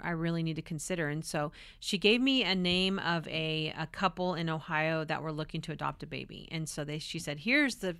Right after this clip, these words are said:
the phone number. And I know this pastor, I know their pastor, I don't know them, but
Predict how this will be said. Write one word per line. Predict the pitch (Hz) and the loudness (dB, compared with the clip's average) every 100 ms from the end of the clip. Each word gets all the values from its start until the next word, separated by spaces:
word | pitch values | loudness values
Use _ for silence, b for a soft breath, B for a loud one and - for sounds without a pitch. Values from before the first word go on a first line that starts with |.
| - | -8
the | 175 | -4
phone | 190 214 | 0 2
number. | 240 233 226 220 B B B | 2 2 2 0 B B B
And | 147 151 151 156 | -8 -6 -4 -4
I | 165 | -4
know | 175 180 | 0 0
this | 180 - | 0 -2
pastor, | - 202 202 - 196 | 4 4 4 0 0
I | |
know | 175 170 | 2 0
their | 170 | 0
pastor, | 185 180 - | 0 0 0
I | 165 | 0
don't | 165 | 0
know | 165 | -2
them, | 160 170 170 156 | 0 0 0 0
but | 151 143 | 0 0